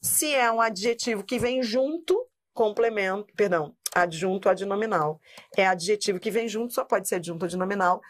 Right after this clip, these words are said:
não pode ser complemento nominal, porque complemento nominal é sempre preposicionado, você já viu isso daí. Então, a gente tá resolvendo questões em que tem, você tem de tudo aí, adjunto, complemento,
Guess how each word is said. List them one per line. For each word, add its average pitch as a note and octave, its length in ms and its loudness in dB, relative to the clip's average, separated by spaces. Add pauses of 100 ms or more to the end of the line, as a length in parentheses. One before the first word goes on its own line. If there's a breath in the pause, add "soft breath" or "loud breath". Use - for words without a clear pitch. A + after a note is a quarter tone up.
(220 loud breath)
não G3 140 0
pode F#3 220 0
ser F3+ 100 0
complemento F#3+ 560 -2
nominal, A3+ 380 2
porque G#3+ 160 -2
complemento G3 520 -2
nominal F#3 340 0
é F#3 60 0
sempre F3+ 360 -2
preposicionado, F3 920 0
você F3+ 140 0
já E3 160 2
viu D#3 160 -2
isso D#3 180 -6
daí. F3+ 400 0 (380 loud breath)
Então, A#3 140 0
a A#3 40 0
gente B3+ 160 -2
tá C#4 100 0
resolvendo A#3 440 0
questões A3+ 540 0
em A3+ 60 -4
que - 120 -12
tem, C4 340 -4
você C4+ 160 -2
tem C#4+ 140 -6
de F4 140 2
tudo F4 340 2
aí, F3 180 2
adjunto, F#3+ 460 -2
complemento, G#3 1000 -2